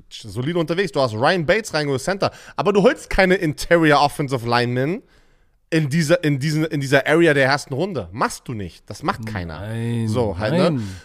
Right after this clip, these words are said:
Speaker 1: So, heißt, wenn ich mir, du hast ja Andy Swift, so, wenn ich mir auf der Defense-Seite das angucke,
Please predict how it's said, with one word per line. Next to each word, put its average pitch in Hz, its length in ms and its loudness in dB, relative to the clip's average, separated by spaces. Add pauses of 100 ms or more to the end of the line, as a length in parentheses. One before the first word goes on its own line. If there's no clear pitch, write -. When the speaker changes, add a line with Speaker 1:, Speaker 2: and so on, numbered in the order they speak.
Speaker 1:
So, 139 280 2
heißt, 202 240 0
wenn 180 100 0
ich 170 140 -2
mir, 180 260 0
du 139 100 -2
hast 175 200 0
ja 165 80 0
Andy 156 160 -2
Swift, 190 320 -2
so, 123 240 -2
wenn 147 100 0
ich 165 120 -6
mir 175 100 -2
auf 165 80 -4
der 147 140 -2
Defense-Seite 170 600 -4
das 156 160 -4
angucke, 165 680 -2